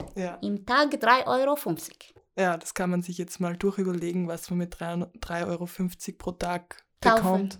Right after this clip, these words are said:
Speaker 2: Was
Speaker 1: Ja.
Speaker 2: ka-, was kauft man, was isst man?
Speaker 1: Ja, also
Speaker 2: Ganz wenig.
Speaker 1: Ja.
Speaker 2: Ja.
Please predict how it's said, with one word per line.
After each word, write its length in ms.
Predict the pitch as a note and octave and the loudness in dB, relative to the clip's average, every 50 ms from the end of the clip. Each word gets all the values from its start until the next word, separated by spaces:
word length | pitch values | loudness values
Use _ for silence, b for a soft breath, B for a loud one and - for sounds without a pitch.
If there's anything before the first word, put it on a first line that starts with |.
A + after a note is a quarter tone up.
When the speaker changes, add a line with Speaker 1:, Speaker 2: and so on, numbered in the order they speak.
| - | -14
Speaker 2:
Was 160 | A#3 A#3 - - | -14 -12 -8 -4
Speaker 1:
Ja. 80 | F#3 | -4
Speaker 2:
ka-, 280 | F#3 - A#3 A3+ A3+ - - | -2 -2 -2 -4 -6 -4 -2
was 200 | A#3+ A#3 A#3 - | -2 -2 0 2
kauft 260 | - A3+ A#3 A3+ - - | 4 4 4 2 0 -2
man, 260 | A3+ A3 A3 G3+ G3+ | 0 2 2 2 2
was 200 | G#3+ G#3 G#3+ - | 0 0 -2 -4
isst 320 | - A3 G3+ - - - | -6 -6 -6 -6 -6 -4
man? 280 | F#3 E3+ E3+ E3+ E3 E3 - | -2 -2 -2 -2 -4 -4 -4
Speaker 1:
Ja, 340 | F3 F3 E3+ F3 G3 - _ _ b b b b b | -4 -4 -4 -6 -10 -14 _ _ b b b b b
also 600 | - D#3 E3+ D#3+ D#3+ E3 E3+ E3 E3 E3 E3 E3 - _ _ _ _ _ F#3+ - | -10 -8 -8 -8 -8 -8 -8 -8 -8 -10 -10 -12 -12 _ _ _ _ _ -6 2
Speaker 2:
Ganz 400 | - B3+ C#4+ D#4+ E4 E4 D4 B3+ | 6 8 8 8 8 6 4 2
wenig. 420 | B3+ A#3 A#3 G3+ F3 F3+ - - - _ _ _ _ - | 0 0 2 0 -2 -4 -8 -14 -18 _ _ _ _ -10
Speaker 1:
Ja. 240 | F#3 E3+ E3+ - _ _ _ _ - | -8 -8 -10 -12 _ _ _ _ -6
Speaker 2:
Ja. 160 | F3 E3+ | -6 -6